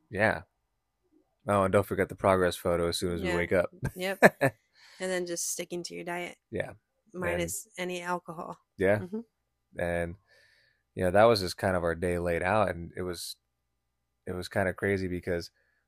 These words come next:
Speaker 1: again, I wasn't mentally prepared to go through that routine. I just remember waking up on day one,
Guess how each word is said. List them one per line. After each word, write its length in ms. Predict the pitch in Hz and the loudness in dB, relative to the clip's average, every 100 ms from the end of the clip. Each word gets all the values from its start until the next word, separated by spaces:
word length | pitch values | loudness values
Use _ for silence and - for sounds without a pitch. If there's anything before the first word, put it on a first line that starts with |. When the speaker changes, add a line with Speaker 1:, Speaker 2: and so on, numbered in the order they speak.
| _ | _
Speaker 1:
again, 360 | 95 101 95 90 | -2 0 0 0
I 80 | 98 | 2
wasn't 320 | 104 104 95 | 2 0 -2
mentally 320 | 95 - 92 | -4 -4 -8
prepared 440 | 87 - 98 92 | -8 -4 -2 -2
to 60 | 90 | -4
go 260 | 85 90 90 | -4 -2 -2
through 160 | - | -4
that 220 | 90 87 | -2 -2
routine. 460 | 78 - - 101 82 | -4 -10 -4 -4 -4
I 100 | 87 | -4
just 180 | 87 92 | -4 -6
remember 500 | 92 90 87 85 85 - _ _ _ _ | -6 -6 -4 -4 -6 -12 _ _ _ _
waking 400 | 92 92 - 90 | -4 -4 -4 -4
up 120 | 85 | -4
on 180 | - 85 | -4 -6
day 160 | 85 82 | -4 -4
one, 480 | 85 101 90 87 | -2 0 0 -4